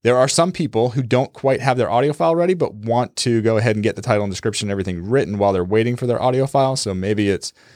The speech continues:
you know, they're not the editors, maybe they're using somebody else to edit, or it's running through Auphonic or something. And while that's happening,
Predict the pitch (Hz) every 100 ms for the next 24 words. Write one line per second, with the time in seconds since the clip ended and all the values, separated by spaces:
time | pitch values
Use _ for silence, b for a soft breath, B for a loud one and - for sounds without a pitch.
0 | b - 98 92 117 117 107 101 90 117
1 | 120 120 117 110 104 90 95 92 87 95
2 | 90 - 95 95 - - 104 101 - 98
3 | 90 87 B B B 95 92 - - _
4 | - 95 107 101 95 107 87 156 156 147
5 | 104 - 143 131 147 127 101 139 147 123
6 | 143 143 - 104 104 107